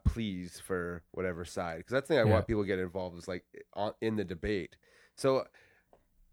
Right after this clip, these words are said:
Speaker 1: so that's the thing. The topics is something I have to work on. I know I keep coming back to this, <laughs> but topics are something I have to work on, 'cause you want something where there is debate potentially, so people, there's a bit of passion involved.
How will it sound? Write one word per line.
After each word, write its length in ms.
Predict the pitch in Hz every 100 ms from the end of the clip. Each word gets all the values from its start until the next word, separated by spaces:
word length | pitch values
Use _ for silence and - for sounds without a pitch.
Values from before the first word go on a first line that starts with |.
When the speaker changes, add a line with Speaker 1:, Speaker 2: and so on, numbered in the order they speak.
| _
Speaker 1:
so 120 | -
that's 220 | 143 156
the 80 | 131
thing. 220 | 107 90
The 80 | 98
topics 480 | - 123 123 107 -
is 60 | 87
something 200 | 90 90
I 40 |
have 80 | 87
to 100 | 90
work 220 | 85 -
on. 200 | 55 58 - 98
I 40 |
know 80 | 92
I 40 |
keep 220 | 92 82
coming 140 | 87 80
back 200 | 69 -
to 80 | -
this, 140 | -
<laughs> 40 |
but 100 | 113 - - -
topics 320 | - 131 139 139
are 200 | 127 113
something 220 | 120 113
I 60 | 107
have 80 | 101
to 80 |
work 200 | 107 113
on, 180 | 104 98
'cause 180 | 101 92
you 120 | 107
want 180 | 107 107
something 200 | 117 107
where 120 | 101 98
there 140 | 92
is 280 | 95 101 90
debate 480 | 95 85 87 123 - _ _ _ _ _ _ _ _
potentially, 460 | 113 113 110 127 135
so 180 | - 92
people, 240 | 101 -
there's 120 | 92
a 40 | 90
bit 120 | -
of 80 | 85
passion 380 | 95 98 - 120
involved. 520 | 120 117 113 151